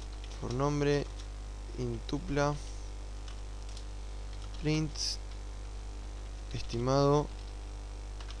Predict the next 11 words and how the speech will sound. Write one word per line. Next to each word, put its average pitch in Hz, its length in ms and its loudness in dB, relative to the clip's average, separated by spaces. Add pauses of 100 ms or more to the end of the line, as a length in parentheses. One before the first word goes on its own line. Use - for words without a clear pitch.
(1040)
nombre, 139 440 4 (3500)
vote 123 480 6 (100)
por 120 320 4
mí. 113 240 2 (2750)
Bien, 123 400 4
si - 140 0
no 131 120 0
me 143 140 4
equivoco, 151 680 6
vamos 131 460 4
a 117 220 0